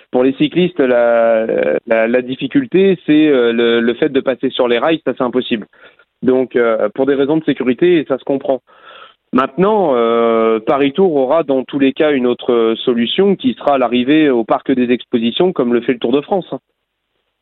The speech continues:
Euh, il y a, il y a toujours cette solution-là de, de repli. Après, c'est comment arriveront-ils du nord, comme ils le font maintenant avec les chemins de vigne, vers le, le Parc des Expositions ? Ça, euh, je laisse, je laisse aux organisateurs le, le soin de, de réfléchir à ça.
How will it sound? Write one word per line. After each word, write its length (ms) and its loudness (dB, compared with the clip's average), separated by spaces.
Euh, 340 0
il 60 -2
y 80 2
a, 160 2
il 80 -2
y 40 2
a 60 0
toujours 340 -2
cette 140 -2
solution-là 600 0
de, 300 0
de 120 0
repli. 540 0
Après, 500 -2
c'est 220 2
comment 440 0
arriveront-ils 920 0
du 240 0
nord, 300 2
comme 180 -2
ils 80 0
le 120 2
font 140 -4
maintenant 280 -2
avec 120 -4
les 100 -2
chemins 200 -2
de 60 -2
vigne, 260 0
vers 300 2
le, 180 0
le 120 0
Parc 220 -2
des 200 -2
Expositions ? 720 -2
Ça, 240 2
euh, 320 -2
je 60 0
laisse, 220 0
je 260 0
laisse 180 -2
aux 100 0
organisateurs 800 0
le, 220 0
le 160 0
soin 280 -2
de, 240 0
de 100 0
réfléchir 460 -2
à 100 -2
ça. 160 -2